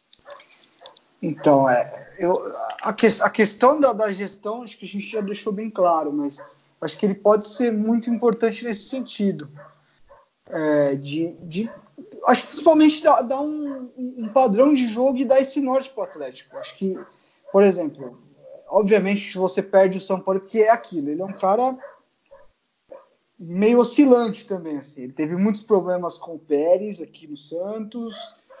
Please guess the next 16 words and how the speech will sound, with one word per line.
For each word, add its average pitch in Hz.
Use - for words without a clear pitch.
é, 170
muito 214
também 202
por 196
conta 190
do 170
Pérez, 202
da 175
gestão 175
do 190
Santos 196
também, 185
que 190
é 175
totalmente 202
atrapalhada, 175